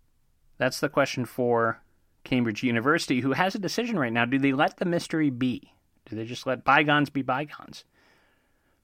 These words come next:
Or are they gonna use the security footage from the library to try and figure out who it was, who left it? Personally, I like the mystery. You know, just, you know, you got the books, let 'em go.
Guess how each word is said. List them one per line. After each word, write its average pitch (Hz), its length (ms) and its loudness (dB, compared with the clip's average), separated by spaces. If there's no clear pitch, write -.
Or - 80 0
are 113 40 4
they 123 140 0
gonna 120 220 0
use 120 300 -2
the 113 100 -6
security 120 420 -2
footage 101 340 -2
from 104 220 -4
the 95 200 -4
library 101 460 0
to - 80 -12
try 101 220 -8
and 92 140 -12
figure 104 220 -4
out 98 160 -2
who 101 120 -4
it 87 60 -8
was, 113 280 -2
who 104 80 -6
left 117 300 -2
it? 120 140 -4
Personally, 147 360 -2
I 131 60 -4
like 196 200 -4
the 92 80 -8
mystery. - 420 -8
You 147 80 -8
know, 139 80 -4
just, 139 240 -8
you 196 80 -6
know, 240 60 -6
you 214 120 -6
got 220 160 -6
the 226 60 -10
books, 220 360 -4
let 214 80 -2
'em 208 80 -4
go. 185 200 -4